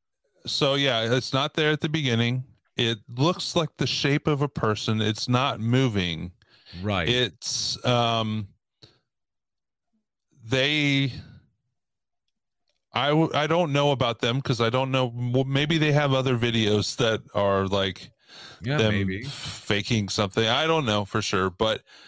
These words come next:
Speaker 1: it,
Speaker 2: God.
Speaker 1: it does look humanoid, and it's definitely above tree line. It's not a tree. It wasn't there at the beginning, so it wasn't, like, something stationary like a, like a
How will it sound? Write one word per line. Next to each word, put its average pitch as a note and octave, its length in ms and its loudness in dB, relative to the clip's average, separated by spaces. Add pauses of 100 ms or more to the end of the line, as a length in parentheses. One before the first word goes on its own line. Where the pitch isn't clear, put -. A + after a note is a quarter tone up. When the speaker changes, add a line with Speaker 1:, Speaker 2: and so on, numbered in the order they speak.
(460)
Speaker 1:
it, C#3 160 2
Speaker 2:
God. A#2 340 -6
Speaker 1:
it C#3 200 -4
does F3+ 420 0
look B2+ 480 0
humanoid, B2+ 960 2 (140)
and C3 160 2
it's B2+ 180 -2
definitely F3+ 380 0
above D#3+ 260 0
tree C#3+ 280 0
line. B2 320 2
It's - 180 -2
not A#2+ 160 2
a C3 60 0
tree. G#2+ 460 0 (760)
It B2+ 120 2
wasn't D3 360 0
there D3+ 140 0
at C#3+ 100 -4
the C#3+ 80 -2
beginning, B2+ 640 0 (120)
so A#2+ 340 2
it A#2 180 2
wasn't, A#2+ 640 -2
like, G#2+ 340 -2
something A#2+ 380 0
stationary G#2+ 800 2
like F#2+ 340 -2
a, F2+ 440 0
like F2+ 300 -2
a E2+ 300 0